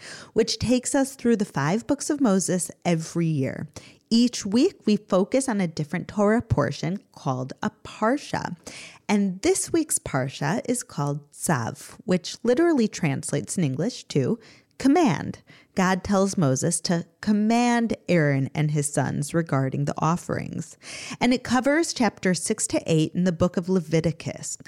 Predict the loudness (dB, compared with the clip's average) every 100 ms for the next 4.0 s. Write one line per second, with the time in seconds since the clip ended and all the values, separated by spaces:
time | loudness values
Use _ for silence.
0 | -4 -2 -2 0 0 0 0 2 0 -2
1 | -2 0 0 2 2 0 0 -2 -2 -2
2 | -6 -4 -2 -2 -4 -18 -20 -20 _ 0
3 | 0 0 -2 2 2 2 2 2 2 -2